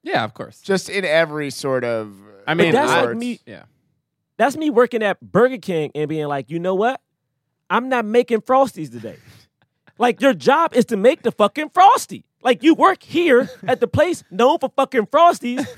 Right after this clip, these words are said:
Speaker 3: You gotta make the Frosty. Like,
Speaker 1: Uh,
Speaker 3: I,
Speaker 2: I,
Speaker 3: like
Speaker 2: I was just
Speaker 1: Wendy's,
Speaker 2: looking.
Speaker 1: yeah.
Speaker 2: I, I was just looking up, uh, the, the awards that The Wire got. Speak, since we're talking about awards, real quick,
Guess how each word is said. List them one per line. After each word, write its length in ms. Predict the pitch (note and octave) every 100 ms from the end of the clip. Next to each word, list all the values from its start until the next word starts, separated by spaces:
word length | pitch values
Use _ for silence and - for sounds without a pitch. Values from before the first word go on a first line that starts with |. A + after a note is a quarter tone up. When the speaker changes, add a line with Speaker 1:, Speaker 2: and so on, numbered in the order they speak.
| G#3
Speaker 3:
You 80 | G#3
gotta 300 | C4 F4 A3+
make 260 | G3 B3
the 100 | F4+
Frosty. 580 | - G4+ C#5+ - C4 - _ _ _
Like, 260 | C3 A#2+ -
Speaker 1:
Uh, 40 |
Speaker 3:
I, 40 | - F3+
Speaker 2:
I, 40 |
Speaker 3:
like 140 | A#3+ B3
Speaker 2:
I 200 | E3 F3+
was 180 | A#3+ G#3+
just 60 | A#2 G3
Speaker 1:
Wendy's, 0 |
Speaker 2:
looking. 260 | F3+ F3 D#3+ -
Speaker 1:
yeah. 0 | D3 D#3 D#3+
Speaker 2:
I, 80 | D#3
I 20 |
was 140 | E3+ E3+
just 160 | F3
looking 260 | E3+ D3+ D3+
up, 220 | D3 B2+
uh, 180 | C3+ B2+
the, 240 | A2+ A#2+ A2
the 120 | A2+ A#2+
awards 380 | A2+ A#2 A2+
that 120 | A2+ G#2+
The 80 |
Wire 320 | F#2+ F#2 G#2+ G#2+
got. 220 | A2+ A2+
Speak, 220 | A2+ G#2+ _
since 240 | _ G#2 G2+
we're 60 |
talking 260 | F#2+ E2 F2+
about 300 | F2 F#2+ E2
awards, 500 | G2 G#2 G#2+ A2 -
real 100 | A#2+
quick, 260 | C3+ D#3